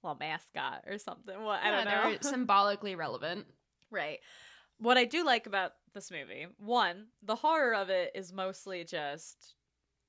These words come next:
Speaker 1: the, that people are bad, I think.
Speaker 2: Yeah.
Speaker 1: And I think any movie that makes the villain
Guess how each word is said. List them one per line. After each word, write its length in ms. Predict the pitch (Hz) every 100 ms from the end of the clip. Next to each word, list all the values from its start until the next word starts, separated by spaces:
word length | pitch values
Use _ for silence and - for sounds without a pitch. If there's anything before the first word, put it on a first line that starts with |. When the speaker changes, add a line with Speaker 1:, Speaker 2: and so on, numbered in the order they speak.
| _ _ -
Speaker 1:
the, 120 | 185 180
that 180 | 180 156
people 340 | - - 214 196
are 80 |
bad, 320 | 185 143 165 - _ _ -
I 100 | 226
think. 360 | 240 247 240 -
Speaker 2:
Yeah. 160 | 208 190
Speaker 1:
And 80 | 180
I 120 | 180
think 340 | 208 208 190 -
any 220 | 185 180
movie 380 | 175 175 175 180
that 180 | 175 165
makes 260 | 165 165 -
the 120 | 196
villain 540 | - 180 165 165 175